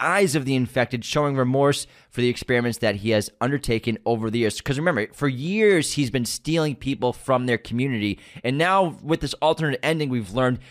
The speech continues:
they're a lot more intelligent than they're originally showcased in the first film. They're communicating, they have their own society, and they have relationships as well.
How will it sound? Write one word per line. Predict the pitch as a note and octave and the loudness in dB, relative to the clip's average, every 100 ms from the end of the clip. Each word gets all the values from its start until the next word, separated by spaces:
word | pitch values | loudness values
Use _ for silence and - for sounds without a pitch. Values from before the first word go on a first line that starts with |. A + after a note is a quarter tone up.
| - - | -10 2
they're | C#3+ | 4
a | |
lot | E3+ F3+ | 4 4
more | D#3+ E3+ | 2 2
intelligent | D3+ D#3+ F3+ F#3 D#3+ C#3 | 2 2 2 2 0 2
than | C#3+ C#3+ | 2 4
they're | C3+ - | 2 2
originally | C#3+ B2+ C3+ | 0 0 -4
showcased | - D#3 D3 C#3+ C#3+ C#3 | 0 0 2 -2 -2 -4
in | |
the | B2 | -8
first | - C3+ C3 - | 0 2 2 -2
film. | - E3+ D3 | 0 2 2
They're | A2+ | -2
communicating, | G2+ A2+ B2+ C#3 B2 A#2+ A2+ | -4 -4 -4 -2 0 0 0
they | G#2 | -4
have | G2 A#2 A2+ | -2 -2 -2
their | A#2 | -2
own | A#2 | -4
society, | - G2+ B2+ D#3 C#3+ A#2 - - - | -4 -2 0 2 2 0 -4 -10 -4
and | C3 | -2
they | |
have | B2+ B2+ | 0 0
relationships | A#2+ D3 F#3 C#3 - - | 2 2 2 -2 -4 -6
as | G2+ | -4
well. | A2+ A#2 | 0 2